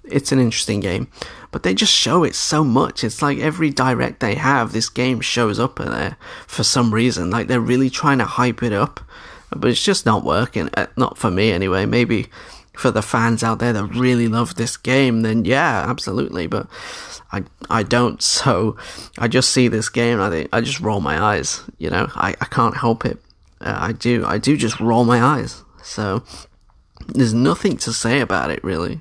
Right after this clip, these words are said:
It's just, there's nothing to <laughs> say about it. Um, but yeah, they, they did mention that, um,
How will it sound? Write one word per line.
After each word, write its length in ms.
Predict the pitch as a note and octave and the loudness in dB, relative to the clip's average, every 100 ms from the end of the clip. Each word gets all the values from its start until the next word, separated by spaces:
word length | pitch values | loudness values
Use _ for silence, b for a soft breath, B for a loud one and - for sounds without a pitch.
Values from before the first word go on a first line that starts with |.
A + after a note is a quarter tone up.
| - | -10
It's 240 | - - - | -10 -8 -4
just, 320 | B2+ - - - B B B B B B | -2 -2 -6 -18 B B B B B B
there's 240 | - - | -2 2
nothing 340 | B2+ B2 - A2+ | 4 2 2 2
to 100 | - | 2
<laughs> 140 | - | 0
say 200 | - C3+ | 2 4
about 320 | C#3+ G#2+ E2 D2+ | 4 2 -2 -4
it. 120 | - B B B B B B B | -8 B B B B B B B
Um, 460 | A2+ A2+ A2+ G#2+ - | 2 4 4 2 -2
but 200 | - A2 | 0 2
yeah, 220 | A2+ C#3 C#3 | 4 4 4
they, 280 | A2 A2 | 2 -2
they 200 | G#2+ A2+ | -2 -2
did 200 | A2+ A2+ | 0 -2
mention 420 | A2 A2+ - A#2 A2+ | 0 -2 0 0 0
that, 260 | G#2 - | -2 -4
um, 360 | G2 E2+ B1+ | -2 -2 -4